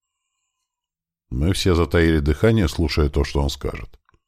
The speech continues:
«По джипу кто-то хорошо сзади чем-то тяжелым бил», — наконец-то сказал он снова. «Машина воткнулась в землю носом. Скорее всего, кувыркался в воздухе, пока летел, и носом вошел.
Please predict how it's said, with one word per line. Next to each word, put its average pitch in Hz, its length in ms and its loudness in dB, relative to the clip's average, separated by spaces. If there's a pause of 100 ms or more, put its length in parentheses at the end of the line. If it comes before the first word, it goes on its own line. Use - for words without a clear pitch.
(960)
«По 98 120 6
джипу 117 440 2
кто-то 113 340 0
хорошо 107 460 2
сзади 101 400 2
чем-то 82 380 -2
тяжелым 57 640 -2
бил», — 53 320 -6 (600)
наконец-то 65 640 -4
сказал 60 460 -2
он 57 120 -4
снова. - 460 -8 (680)
«Машина 123 520 2
воткнулась 107 540 2
в 87 40 -2
землю 98 360 2
носом. - 500 -2 (320)
Скорее 104 400 2
всего, 101 300 2
кувыркался 95 640 2
в 87 40 2
воздухе, 104 400 2
пока 82 320 0
летел, 95 360 2 (100)
и 92 80 2
носом 71 400 -2
вошел. - 440 -8